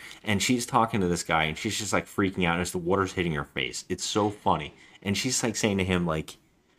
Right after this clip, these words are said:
like, "I really need your help. Please, please come out here. I can't get a hold of the landlord. I don't know what's going on. Uh,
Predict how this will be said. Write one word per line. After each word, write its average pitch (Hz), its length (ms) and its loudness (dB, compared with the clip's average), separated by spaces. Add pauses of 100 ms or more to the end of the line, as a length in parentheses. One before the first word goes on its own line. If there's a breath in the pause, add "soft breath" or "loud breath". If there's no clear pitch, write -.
(300 soft breath)
like, 120 180 0
"I 143 80 -4
really 135 400 6
need 117 200 4
your 107 100 0
help. 123 420 0
Please, 127 320 -2
please 113 280 2
come 104 220 0
out 104 200 6
here. 120 160 4
I 98 100 -2
can't 127 260 -2
get 110 140 4
a 95 40 -2
hold 113 360 2
of 87 80 -4
the 87 100 0
landlord. 123 800 4 (280 loud breath)
I 107 120 4
don't 117 240 0
know 107 120 2
what's 101 220 0
going 90 360 0
on. 117 440 6 (120)
Uh, 87 320 4